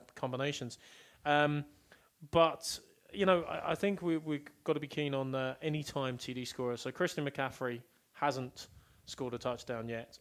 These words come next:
I'll go for a rookie special. McCaffrey, Fournette, and Howard of the Bears, uh, which I think works out at about four,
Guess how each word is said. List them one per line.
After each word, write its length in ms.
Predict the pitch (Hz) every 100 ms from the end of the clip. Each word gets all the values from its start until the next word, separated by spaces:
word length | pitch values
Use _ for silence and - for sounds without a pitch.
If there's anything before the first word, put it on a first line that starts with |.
| -
I'll 160 | 135 135
go 160 | 139
for 140 | 123 127
a 40 |
rookie 320 | 123 135 127
special. 460 | - 123 113 - 110
McCaffrey, 680 | 117 - 147 - 139 135 131 - - - - - -
Fournette, 680 | - 156 135 123 - - - _ _ _ - -
and 380 | 131 127 123 120 -
Howard 540 | - 127 123 117 113 - -
of 140 | 113 110
the 80 |
Bears, 560 | 110 110 107 104 - - - - - -
uh, 300 | 113 113 110
which 600 | 117 127 123 - - - -
I 140 | 123 127 _ - -
think 340 | - 165 156 -
works 400 | 139 135 - -
out 420 | 135 127 127 - -
at 100 | 127
about 400 | 127 139 131 123
four, 560 | - - - 185 190